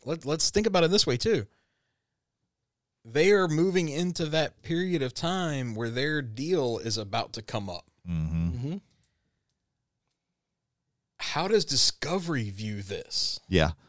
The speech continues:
Speaker 2: Before all of this, like, the reports were that Discovery really liked A E W, and they
Speaker 1: Yeah.
Speaker 2: were, and they were all in for them.
Speaker 3: Well, it's, it's relatively cheap content.
Speaker 2: Mm-hmm.
Speaker 3: It's live content for their
Speaker 1: Yep.
Speaker 3: channels. And sure.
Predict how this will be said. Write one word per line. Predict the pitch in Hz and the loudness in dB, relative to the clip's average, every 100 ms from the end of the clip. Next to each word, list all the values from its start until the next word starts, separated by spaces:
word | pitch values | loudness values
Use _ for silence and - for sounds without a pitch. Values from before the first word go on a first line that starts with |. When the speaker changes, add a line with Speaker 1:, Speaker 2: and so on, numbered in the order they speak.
| _ | _
Speaker 2:
Before | 110 113 170 220 226 | 2 8 12 12 12
all | 156 139 | 12 12
of | 110 | 10
this, | 127 117 - | 8 8 8
like, | 113 | 6
the | 117 | 10
reports | 110 92 120 107 - | 8 10 10 10 8
were | 107 | 6
that | 95 98 | 6 2
Discovery | 101 - 120 101 104 98 | -2 6 8 8 6 6
really | 95 107 110 | 8 10 10
liked | 101 92 78 | 10 8 4
A | 90 | 2
E | 87 85 | 2 2
W, | 82 71 71 80 | 0 0 -2 0
and | 87 | 4
they | 90 | 4
Speaker 1:
Yeah. | 90 | 4
Speaker 2:
were, | 90 98 | 2 2
and | 104 | 4
they | 101 | 4
were | 98 95 92 | 6 6 8
all | 117 123 117 | 8 10 8
in | 107 92 | 6 2
for | - 92 73 | 0 0 0
them. | - - - | -4 -10 0
Speaker 3:
Well, | 190 165 | 4 4
it's, | 170 - | 2 0
it's | 156 - | -2 -4
relatively | 110 135 165 180 180 180 170 | -2 0 0 2 0 0 0
cheap | - 165 | -2 -2
content. | 151 127 117 117 117 _ _ - | -2 -2 -2 -4 -6 _ _ -4
Speaker 2:
Mm-hmm. | - 87 | -2 2
Speaker 3:
It's | 87 | 2
live | 127 123 139 - | 4 4 2 0
content | 143 135 - 147 - | -2 0 0 -2 -2
for | 139 | -6
their | 127 127 | -4 -4
Speaker 1:
Yep. | - | -2
Speaker 3:
channels. | 135 120 113 131 - _ _ _ _ _ _ - | -2 -2 -4 -4 -4 _ _ _ _ _ _ 2
And | 151 139 127 107 _ _ _ | 4 4 2 -8 _ _ _
sure. | - 240 190 107 | 2 6 6 4